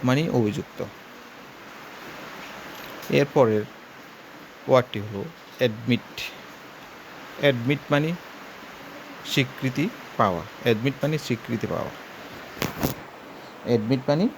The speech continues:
স্বীকৃতি পাওয়া। এরপরের অর্থাৎ এই ওয়ার্ডটি হলো addicted to। addicted to মানে আসক্ত হওয়া, addicted to মানে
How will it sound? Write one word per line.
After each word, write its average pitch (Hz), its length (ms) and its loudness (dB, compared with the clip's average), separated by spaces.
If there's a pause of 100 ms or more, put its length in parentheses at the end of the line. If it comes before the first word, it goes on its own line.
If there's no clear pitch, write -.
(240)
স্বীকৃতি 113 420 -2
পাওয়া। 95 180 -2 (2500)
এরপরের 131 640 6 (1000)
অর্থাৎ 127 260 -2 (260)
এই 107 100 2 (840)
ওয়ার্ডটি 117 340 2
হলো 107 140 0 (1900)
addicted 147 440 4 (180)
to। 98 80 -2 (280)
addicted 135 420 2 (140)
to 165 60 6 (100)
মানে 135 160 6 (460)
আসক্ত - 400 -6 (640)
হওয়া, 85 200 0 (260)
addicted 120 400 2 (100)
to 151 140 0
মানে 139 160 4